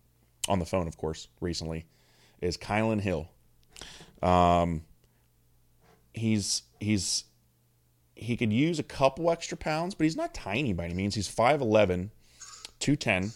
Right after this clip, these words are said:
out of Mississippi State. Um, I mean, speed, quickness, you know, they're, they're,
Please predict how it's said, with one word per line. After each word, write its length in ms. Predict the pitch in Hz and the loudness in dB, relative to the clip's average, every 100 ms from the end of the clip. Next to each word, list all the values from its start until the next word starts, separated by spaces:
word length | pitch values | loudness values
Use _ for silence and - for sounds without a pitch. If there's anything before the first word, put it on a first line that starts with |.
| - 92 | -10 -2
out 80 | 92 | 0
of 60 | |
Mississippi 460 | 98 - 104 - 113 | 0 -2 -4 -4 -4
State. 420 | - 90 90 - _ _ - - - - - | 0 0 0 -4 _ _ -20 -20 -20 -14 -2
Um, 540 | 92 90 90 90 85 - _ _ _ _ _ - | 2 4 4 2 -4 -10 _ _ _ _ _ -2
I 100 | 95 | -2
mean, 400 | 92 90 85 82 | 0 -2 -4 -6
speed, 440 | - - 117 113 | -6 0 2 2
quickness, 460 | - 110 104 104 - - - 90 | 2 0 2 -2 -4 -10 -12 -6
you 160 | 90 | -4
know, 100 | 87 | -2
they're, 160 | 90 85 85 - 90 - | 0 -2 -6 -10 -10 -6
they're, 200 | 92 | -4